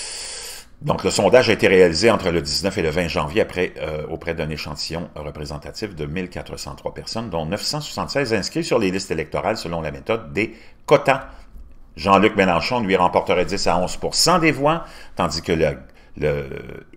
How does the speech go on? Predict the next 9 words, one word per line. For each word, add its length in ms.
Anne 380
Hidalgo 680
et 300
Arnaud 520
Montebourg, 880
deux, 200
les 180
deux, 120
euh, 400